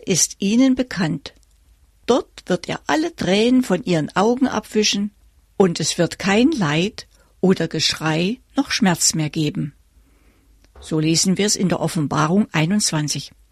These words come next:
Es wird die neue Welt sein, wie Gott sie einmal ursprünglich erdacht und erschaffen hat.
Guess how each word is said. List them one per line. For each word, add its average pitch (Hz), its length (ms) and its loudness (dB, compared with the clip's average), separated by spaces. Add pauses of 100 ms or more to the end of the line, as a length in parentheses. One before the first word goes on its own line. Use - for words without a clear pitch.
(680)
Es 247 220 0
wird 311 160 -4
die 285 100 2
neue 294 440 4
Welt 262 240 2
sein, 143 500 -2
wie 247 260 0
Gott - 280 -4
sie - 240 -2
einmal 156 360 -2
ursprünglich 240 920 0
erdacht - 580 -6 (340)
und 165 240 -2
erschaffen 185 520 -2
hat. - 260 -10